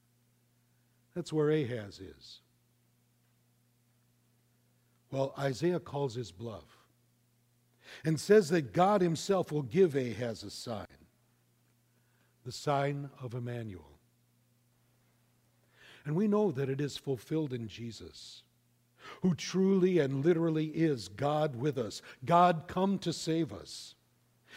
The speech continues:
Matthew tells us so in so many words in our gospel reading. "Jesus, born of a virgin, prophesied of old,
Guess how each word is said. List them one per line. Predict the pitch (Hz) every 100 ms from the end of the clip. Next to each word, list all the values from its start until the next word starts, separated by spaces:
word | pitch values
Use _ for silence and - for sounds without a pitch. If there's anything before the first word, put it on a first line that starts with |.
| -
Matthew | - 208 233 190 180
tells | - 208 208
us | 160 139
so | - 165
in | 175
so | 151 190
many | 196 185
words | 156 214 185 151
in |
our | 160 175
gospel | 185 202 - 165 151
reading. | 127 110 92 - _ _ _ _ _ _ - -
"Jesus, | 123 202 226 196 220 -
born | 131 180 220 220
of | 180
a | 170
virgin, | 151 185 180 196 208 202 - -
prophesied | - 202 214 202 - 190 185
of | 170 151
old, | 170 180 190